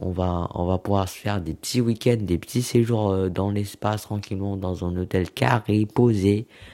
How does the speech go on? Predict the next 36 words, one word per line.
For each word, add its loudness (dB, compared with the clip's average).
euh, 2
euh, 0
pour 6
le 4
prix -2
de, 4
bah, -4
quasiment 0
rien, 0
quoi. -8
C'est -8
sûr, -2
ça -4
va -6
coûter -6
cher, -2
mais -6
c'est, -2
c'est -10
totalement 2
abordable, 0
quoi. -8
C'est -14
un -8
peu, 2
ça, -4
je -14
pense -2
que -6
ça -4
serait -4
un 4
peu 2
comme -4
un, -8
un, -4